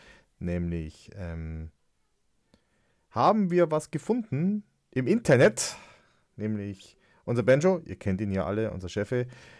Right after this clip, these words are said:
ist ja ehemaliger Fußballer, äh, Neuburger Jung und dem V F R Neuburg, ähm, jahrelang schon treu gewesen. Und vor knapp fünfzehn Jahren, ne, hat sich unser Benjo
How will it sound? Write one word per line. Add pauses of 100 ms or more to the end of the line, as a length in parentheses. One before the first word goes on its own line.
(120)
ist
ja
ehemaliger
Fußballer,
äh, (180)
Neuburger
Jung
und (1000)
dem
V
F
R
Neuburg, (300)
ähm, (140)
jahrelang
schon
treu
gewesen. (260)
Und (440)
vor (500)
knapp
fünfzehn
Jahren, (380)
ne, (100)
hat
sich
unser
Benjo